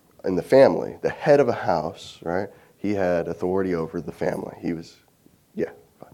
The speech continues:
he was the, the head of, of the family. So when the king of France wanted to send sons and daughters, well, sons, there were no daughters back then, in,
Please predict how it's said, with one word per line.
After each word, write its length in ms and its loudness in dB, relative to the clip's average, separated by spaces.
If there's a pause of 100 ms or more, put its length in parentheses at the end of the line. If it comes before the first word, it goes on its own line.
(360)
he 160 -2
was 280 0
the, 320 -4
the 200 -8
head 400 -4
of, 360 -8 (460)
of 200 -10
the 60 -12
family. 380 0 (220)
So 420 4 (1200)
when 560 2 (440)
the 100 -4
king 640 0 (220)
of 200 0
France 500 -2
wanted 320 0
to 100 -10
send 580 0 (560)
sons 380 4
and 140 0
daughters, 360 4
well, 240 -4 (160)
sons, 380 -2
there 120 -2
were 100 -2
no 120 -2
daughters 280 -4
back 160 -10
then, 180 -8 (360)
in, 120 -8